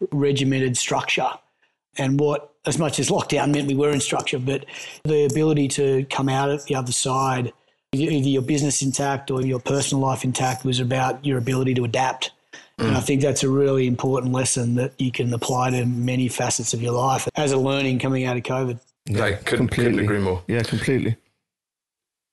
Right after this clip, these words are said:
Speaker 2: Should we start talking about football?
Speaker 3: Danny, obviously huge amounts of success with Sydney, w-, with you as C E O. Football clubs are huge kind of organisations,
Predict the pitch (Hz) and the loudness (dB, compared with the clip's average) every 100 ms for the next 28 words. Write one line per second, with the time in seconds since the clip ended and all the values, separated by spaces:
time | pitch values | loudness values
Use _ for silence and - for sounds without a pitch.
0 | - 190 196 180 - 175 165 139 - 214 | -4 0 2 0 0 0 0 -2 0 -2
1 | - 98 104 110 _ - 165 165 156 170 | -2 -6 -6 -10 _ -2 2 2 2 2
2 | 165 151 123 - 175 151 143 127 - 123 | 2 0 -2 2 2 2 2 0 0 -2
3 | - - 127 113 - - 127 123 117 - | -2 -2 -2 -2 -4 -8 -4 -2 -2 0
4 | 143 127 139 135 135 117 120 120 127 113 | 0 2 2 2 0 -2 -2 -2 -2 -2
5 | 123 117 - 120 110 117 151 147 143 - | 0 0 0 0 0 2 2 2 0 -8
6 | - - 196 156 156 131 131 - - - | -12 -2 0 0 0 0 -2 -4 -4 0
7 | 143 123 - 123 117 117 113 107 98 113 | 0 0 -2 0 0 0 0 0 0 0
8 | 107 101 98 90 | 0 -2 -2 -2